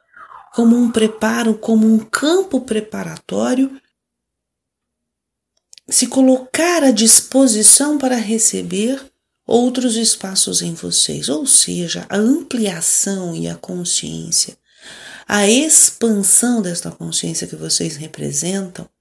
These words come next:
continua o seu trajeto, expandindo-se, abrindo-se. Então, queridos, aproveitem, aproveitem muito este momento,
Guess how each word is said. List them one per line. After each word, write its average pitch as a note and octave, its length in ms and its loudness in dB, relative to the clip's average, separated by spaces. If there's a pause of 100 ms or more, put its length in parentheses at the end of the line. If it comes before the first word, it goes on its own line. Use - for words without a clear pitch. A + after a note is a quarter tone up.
(1500)
continua A3 460 0
o F3 60 -4
seu E3 220 -6
trajeto, D3 800 -8 (1300)
expandindo-se, D3 1120 -8 (240)
abrindo-se. C#3+ 880 -12 (1600)
Então, A3 380 0
queridos, D#3 580 -4
aproveitem, A#3+ 960 -6 (160)
aproveitem A#3 880 -4 (1700)
muito B3 460 0
este F3 360 -4
momento, D3 720 -14